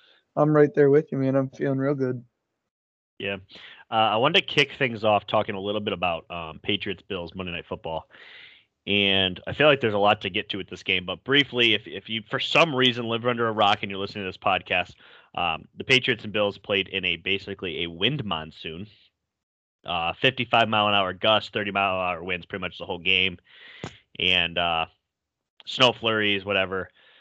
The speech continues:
Speaker 2: Low scoring, ended up being fourteen to ten. New England busted off a long touchdown run, and from there, basically played ball control. Um, Mac Jones went two of three passing, uh, but didn't throw his second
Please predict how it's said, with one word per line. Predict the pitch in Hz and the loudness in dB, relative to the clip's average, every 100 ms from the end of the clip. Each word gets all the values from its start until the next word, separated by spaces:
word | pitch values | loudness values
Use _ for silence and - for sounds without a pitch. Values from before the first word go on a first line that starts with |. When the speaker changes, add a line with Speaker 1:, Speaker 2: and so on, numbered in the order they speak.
| _ _ | _ _
Speaker 2:
Low | 123 143 | 4 4
scoring, | - 143 131 131 123 | 2 2 6 6 4
ended | 117 127 | 4 2
up | 110 | 2
being | 123 107 - | 0 -2 -6
fourteen | 120 123 120 | -8 -6 -8
to | 104 | -8
ten. | - 113 107 107 | -2 2 2 0
New | 110 | -2
England | 117 113 104 | -2 -4 0
busted | 110 107 113 | 0 2 0
off | 104 | 0
a | 107 | 0
long | 104 104 | -2 -2
touchdown | - 107 - 104 95 | 0 -2 0 -2 -2
run, | 98 98 98 95 - _ - | -4 -2 -2 -4 -14 _ -8
and | 101 98 | -8 -4
from | 104 95 | -6 2
there, | 104 101 95 | 4 4 0
basically | 104 101 - 95 | 0 -2 -2 -12
played | - 95 85 | -4 -4 -4
ball | 90 82 | -8 -8
control. | 80 - 67 - _ - - - _ | -12 -14 -14 -16 _ -20 -20 -20 _
Um, | 87 82 73 - _ _ _ _ _ _ - | -6 -4 -6 -12 _ _ _ _ _ _ -16
Mac | - 120 120 | 4 4 6
Jones | 127 113 110 - | 2 2 -2 -6
went | 107 - | -8 -8
two | - 127 | -2 0
of | 104 | 0
three | - 110 107 | -4 -4 -4
passing, | - 110 113 131 131 131 _ _ | 4 4 6 2 -2 -6 _ _
uh, | - 90 87 85 | -8 -4 -2 -4
but | 85 92 | -4 -4
didn't | 117 104 104 | -2 -4 0
throw | 107 | 0
his | 104 101 | 0 -2
second | - 101 104 | 0 0 0